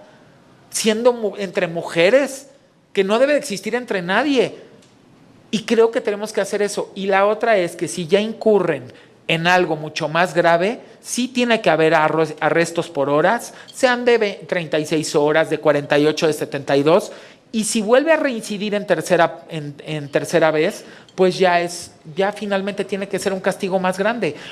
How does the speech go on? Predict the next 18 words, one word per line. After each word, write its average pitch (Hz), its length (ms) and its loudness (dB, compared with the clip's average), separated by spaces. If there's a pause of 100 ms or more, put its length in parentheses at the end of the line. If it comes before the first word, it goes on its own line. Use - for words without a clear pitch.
(140)
Porque 202 440 2
yo 214 140 4
les 226 180 -2
hago 196 180 -2
una 190 360 -2 (300)
reflexión 180 600 0
y 233 40 -4
se 175 160 2
los 160 140 2
dejo 185 220 4
de 190 120 4
tarea, 139 400 -4 (240)
ya 156 100 4
voy 175 160 6
a 160 100 2
terminar. 131 420 -10 (1700)
¿Ustedes 226 480 4
saben 202 320 0